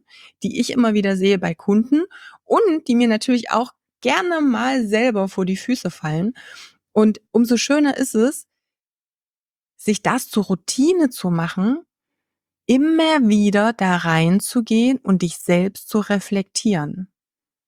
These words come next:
Welches Ergebnis möchte ich im Außen haben? Welche Person muss ich denn auch dafür sein? Wie verhalte ich mich denn?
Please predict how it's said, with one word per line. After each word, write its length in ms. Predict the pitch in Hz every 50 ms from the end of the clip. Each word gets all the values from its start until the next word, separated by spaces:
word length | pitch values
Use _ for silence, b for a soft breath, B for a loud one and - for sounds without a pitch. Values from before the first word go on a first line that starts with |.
| _ _ _ _
Welches 440 | - 151 170 175 220 233 - 254 -
Ergebnis 580 | - - 185 - 196 208 - - 214 208 -
möchte 300 | - 185 190 185 - -
ich 160 | 196 196 - -
im 100 | 180 -
Außen 400 | - 170 170 165 - 175 170 165
haben? 440 | 170 156 156 170 185 226 269 - _ _ _ _ _ _ _ _ _ _ _ _ _ _ _ _ _ _ _ _ _ _ _ _ _
Welche 300 | 185 214 220 214 233 226
Person 720 | - - 208 208 196 214 233 226 208 202 208 233 254 254 B B B B B B
muss 260 | 214 220 277 262 - -
ich 240 | - 220 - - -
denn 240 | 220 220 226 220 - _
auch 300 | - 208 208 202 185 -
dafür 560 | _ 202 190 185 185 - - - 170 170 160
sein? 580 | 156 - 220 240 277 311 311 233 165 143 160 - _ B B B B B B -
Wie 180 | 180 214 247
verhalte 760 | 247 - - 214 202 202 196 - 247 254 277 302 285 - 285 -
ich 320 | - - 196 185 - -
mich 300 | - 175 170 160 - -
denn? 400 | _ 175 160 151 147 147 151 170